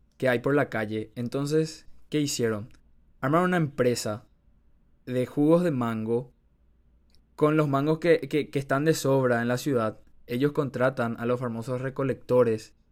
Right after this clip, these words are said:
que están con problemas, o sea, que son una clase social más vulnerable, ¿verdad?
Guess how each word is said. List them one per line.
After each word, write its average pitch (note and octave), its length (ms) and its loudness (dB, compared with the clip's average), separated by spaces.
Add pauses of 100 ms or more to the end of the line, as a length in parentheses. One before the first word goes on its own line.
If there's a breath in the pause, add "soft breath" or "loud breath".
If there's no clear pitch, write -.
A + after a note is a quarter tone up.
(140)
que A2+ 80 -6
están A#2+ 300 -6
con C3 220 -4
problemas, A2+ 460 -2
o A2+ 40 -10
sea, G#2 240 -10
que G#2+ 220 -6
son A2+ 420 -10 (400)
una B2 300 -2
clase B2 260 -2
social A#2+ 260 -4
más B2 180 -4
vulnerable, A2+ 800 -2 (400)
¿verdad? G#2+ 340 -6